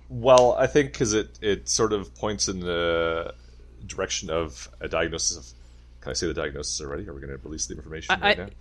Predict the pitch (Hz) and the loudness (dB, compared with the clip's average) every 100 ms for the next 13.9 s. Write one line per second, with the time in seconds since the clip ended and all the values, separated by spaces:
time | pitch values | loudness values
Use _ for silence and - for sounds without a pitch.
0 | - 214 220 247 214 247 233 180 - 190 | -8 0 4 6 6 6 6 4 0 -6
1 | 226 226 - 185 185 - 202 202 196 185 | -6 -8 -10 -8 -6 -4 -4 -4 -6 -8
2 | 214 202 175 160 151 226 381 254 139 131 | -8 -8 -8 -6 -6 -4 -4 -2 -2 -2
3 | 98 107 73 - 78 76 - 101 - 98 | -4 -4 -4 -2 -2 -2 -2 -4 0 2
4 | 98 101 98 107 - - 95 - 92 104 | 2 2 0 0 0 0 0 0 -2 -2
5 | 95 90 - 90 82 - - - - - | 0 -2 -4 -4 -4 -4 -10 -12 -20 -20
6 | - - - 104 - 95 90 85 - - | -20 -8 -4 -2 -2 -2 -4 -6 -10 -20
7 | - - 78 - 82 69 107 196 - - | -12 -8 -8 -6 -8 -4 -6 -6 -12 -20
8 | - - - - - 165 254 254 - 254 | -20 -20 -20 -12 -2 0 2 0 -2 0
9 | 277 294 269 277 277 294 285 254 330 277 | 6 8 8 8 6 4 2 -4 -4 -4
10 | - 233 269 226 240 294 185 139 139 117 | -8 -6 -4 -2 -4 -4 -6 -6 -4 -2
11 | - 151 214 - 113 110 147 143 143 135 | 2 2 2 -2 -2 0 -2 0 -2 0
12 | 131 123 117 113 104 113 - 76 69 82 | 0 0 0 0 -2 0 0 -2 -2 0
13 | - 254 254 254 254 294 269 262 247 | 4 4 6 6 6 6 6 6 4